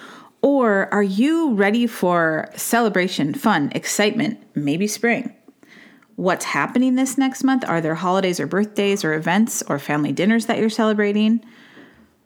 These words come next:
Maybe consider, will you be working from home a bunch or will you be out more? How often are you gonna see and enjoy the flowers you're about to get?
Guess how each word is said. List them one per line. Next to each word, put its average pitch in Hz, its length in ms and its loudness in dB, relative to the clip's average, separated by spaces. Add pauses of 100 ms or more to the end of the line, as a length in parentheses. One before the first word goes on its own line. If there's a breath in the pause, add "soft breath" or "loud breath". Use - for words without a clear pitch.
(280)
Maybe 285 360 0
consider, 233 680 -2
will 220 140 2
you 226 180 0
be 480 220 -4
working 247 320 2
from 254 160 2
home 180 260 0
a 240 60 2
bunch 339 460 -4 (160)
or 240 400 2
will 202 260 0
you 214 180 0
be 214 280 -2
out 208 200 0
more? - 340 -4 (720 soft breath)
How 170 280 0
often 190 300 0
are 196 60 2
you 190 80 -2
gonna 175 180 -2
see 180 400 -2
and 170 120 0
enjoy 156 340 -2
the 160 100 -4
flowers 156 460 -4
you're - 120 -2
about - 280 -4
to - 60 -18
get? - 300 -6